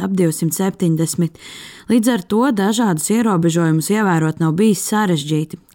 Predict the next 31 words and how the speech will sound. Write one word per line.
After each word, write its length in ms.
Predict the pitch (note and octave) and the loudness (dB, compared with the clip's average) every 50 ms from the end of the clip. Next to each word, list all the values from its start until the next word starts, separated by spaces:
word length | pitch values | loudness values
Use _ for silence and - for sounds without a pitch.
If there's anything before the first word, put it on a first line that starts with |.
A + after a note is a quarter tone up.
| _ | _
kā 140 | _ - F3 D#3+ E3+ | _ -2 0 0 2
arī 120 | F#3+ B3 C4+ A3+ | 4 4 2 2
skolā 440 | - - - F3 F#3+ A3+ A#3 A3+ G3+ | 0 0 -2 0 0 2 2 2 2
nav 200 | F#3 F3 E3+ E3 F3 | 2 2 2 2 2
bijuši 360 | G#3+ G#3+ F#3+ E3+ - - E3 D#3 | 2 2 2 0 0 -2 0 0
lieli 340 | E3 F3+ G3 G3+ G3 F3+ E3 - | 2 2 2 2 0 -2 -2 -2
covid 300 | - F#3+ F#3 E3+ E3+ D#3+ | -2 0 0 0 0 0
deviņpadsmit 640 | F3 G3+ F#3+ E3+ D#3 D3+ - E3 D#3 - E3 D#3 - F#3 | 0 2 2 2 0 0 -2 -4 -4 -2 -4 -2 0 0
uzliesmojumi. 840 | F#3+ F#3+ E3 E3+ E3+ D#3+ D#3+ - - E3+ E3 D#3+ E3 E3 E3 E3 E3 D#3+ - - - - - - - - | 0 2 2 2 0 0 0 0 0 0 2 2 4 4 2 2 2 0 -4 -12 -18 -18 -18 -18 -8 -2
Un 120 | F3 F#3 F#3+ | 0 2 4
viens 180 | A#3+ D4 C#4 - A3+ | 4 2 2 2 2
no 80 | G3 F3+ | 2 2
Madalānes 640 | E3 F#3 A3+ A3+ A#3 G3 F3+ D#3+ D#3+ D3+ D3+ - - | 2 2 2 2 2 2 2 2 2 0 -2 -2 -2
lielākajiem 680 | E3+ F#3 A3+ A#3+ B3 A3+ G3+ - - F#3 F3+ E3+ E3 D#3+ | 0 0 2 2 2 0 0 0 0 0 2 2 2 2
gandarījumiem 800 | D3+ E3 F3+ G#3+ A3 G#3+ G3 F3 E3+ E3 D#3+ D#3+ D#3+ D#3 D#3 D#3 | 2 2 2 2 2 2 2 2 2 2 2 2 2 2 2 2
ir 120 | E3+ F3 F3 | 0 0 -2
par 200 | - E3 D#3 D3+ - | -4 -6 -6 -6 -4
to, 220 | - G3+ A#3 C4+ B3+ - - - - - - | -2 0 0 0 0 -2 -6 -16 -20 -12 -6
ka 140 | - F3 E3 | -2 0 2
viss 320 | F#3 A#3+ C#4+ - - - - | 2 2 2 0 -4 -8 -8
skolas 400 | - - F3+ G3 A3+ C4 A#3+ - - | -4 -2 0 2 2 0 -2 -2 -4
personāls 640 | - F3 G#3 A#3+ - - A3+ G#3 G3 F3+ E3+ - - | -2 -2 -2 -2 -2 0 0 2 2 2 0 -2 -2
vakcinējies 760 | D#3+ E3+ G#3+ A#3 - - - F#3+ F#3 F3 E3 E3 E3 D#3 - - | -2 -2 -2 -2 -4 -2 0 0 2 2 2 2 0 -2 -4 -4
pats, 340 | - G3+ G#3 G#3+ - - - - - - | -4 -4 -4 -4 -6 -10 -14 -14 -8 -4
un 160 | - D#3+ D#3+ | -2 0 2
direktorei 560 | F#3+ A3+ D4 C#4 - - A#3 G3+ F#3 F3 D#3+ | 2 0 0 -2 -2 -2 -2 0 0 0 0
šajā 320 | D#3 - - A3 A3 F3+ D#3+ E3 | -2 -2 -2 0 0 0 -2 -2
procesā 540 | F3+ F#3 G#3 G#3 - F3+ - - D#3+ D3+ D3+ - - _ | -2 -2 -2 -4 -4 -6 -4 -4 -4 -4 -4 -6 -12 _
īpaši 480 | - A3 B3 A3 - E3+ - - E3+ E3+ | -2 -2 0 0 0 -2 -2 0 0 2
nebija 320 | E3+ E3 D3+ D3+ D3+ D3+ D3+ D#3 | 2 0 0 0 0 0 0 0
jāiesaistās. 800 | D#3+ E3 E3 D#3+ D#3 D3+ - E3 D#3 D#3 D3+ - D#3 D#3 D#3 - | 0 2 0 0 0 -2 -2 -4 -4 -4 -4 -4 -6 -6 -6 -8